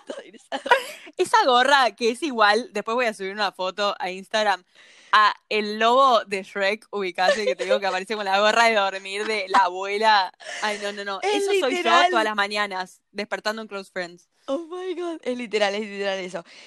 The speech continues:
Speaker 1: Y yo en Close Friends subo básicamente mi vida de influencer. Este, bueno, quiero que, que hablemos un poco de cómo te chamullaron a vos en Instagram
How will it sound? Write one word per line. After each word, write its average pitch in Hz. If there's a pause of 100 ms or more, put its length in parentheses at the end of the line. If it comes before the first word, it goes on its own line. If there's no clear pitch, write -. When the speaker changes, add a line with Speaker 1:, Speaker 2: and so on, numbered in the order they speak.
(100)
Speaker 1:
Y 220
yo 262
en 269
Close 247
Friends 247
subo 226
básicamente 208 (100)
mi 196
vida 208
de 196
influencer. 175 (380)
Este, 262
bueno, 311
quiero -
que, 214 (500)
que 190 (180)
hablemos 214
un 202
poco 196
de 190 (200)
cómo 247
te 226
chamullaron 202
a 180
vos 185
en 190
Instagram 233